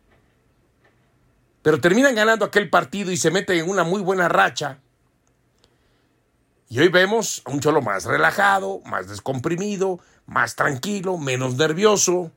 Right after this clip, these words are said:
Ni si-, ya, ya ni siquiera molesto o enojado,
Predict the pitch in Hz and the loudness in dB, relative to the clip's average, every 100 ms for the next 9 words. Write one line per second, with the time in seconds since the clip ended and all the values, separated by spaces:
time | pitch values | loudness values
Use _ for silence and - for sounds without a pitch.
0 | _ _ _ _ _ _ _ _ _ _ | _ _ _ _ _ _ _ _ _ _
1 | _ _ _ _ _ _ _ _ _ _ | _ _ _ _ _ _ _ _ _ _
2 | _ _ _ _ _ _ _ 127 143 - | _ _ _ _ _ _ _ -6 -4 -4
3 | 123 170 151 170 196 143 135 165 175 165 | 0 0 2 0 0 -4 -4 2 2 2
4 | 147 143 190 185 - 175 165 156 - _ | 0 0 0 -2 -2 0 0 0 -8 _
5 | _ _ _ _ _ _ _ _ _ 123 | _ _ _ _ _ _ _ _ _ -4
6 | 135 139 143 190 190 170 175 | -2 -2 2 2 2 -4 -12